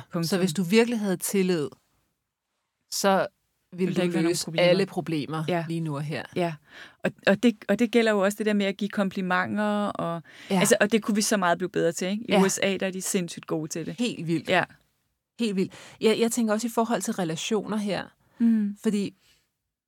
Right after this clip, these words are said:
Speaker 2: på et tidspunkt, så gik det også op for mig, at du ved, der var sådan perioder, og det er der jo nok i alle ægteskaber, der varer mange, mange årtier,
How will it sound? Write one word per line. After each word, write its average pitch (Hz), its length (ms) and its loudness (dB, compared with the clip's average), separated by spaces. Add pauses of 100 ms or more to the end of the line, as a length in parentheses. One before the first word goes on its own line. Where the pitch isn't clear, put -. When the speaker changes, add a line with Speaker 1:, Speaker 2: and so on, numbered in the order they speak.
(160)
Speaker 2:
på 233 120 -2
et - 80 -2
tidspunkt, 240 460 -2
så 254 100 -2
gik 233 240 -8
det 196 80 0
også 202 180 -4
op 202 120 -6
for 208 120 -2
mig, 170 340 -2
at 185 140 -4 (480)
du 175 40 -16
ved, 175 160 -4 (160)
der 190 60 -2
var 175 140 -4
sådan 180 160 -4
perioder, 160 520 -2
og 147 100 -4
det 156 80 -4
er 160 40 -4
der 160 80 -4
jo 131 120 -4
nok 147 240 -4
i 185 140 -4
alle 156 340 -2
ægteskaber, 147 640 -8
der 151 100 -4
varer 139 280 -2
mange, 147 260 -2
mange 139 360 -4
årtier, - 440 -6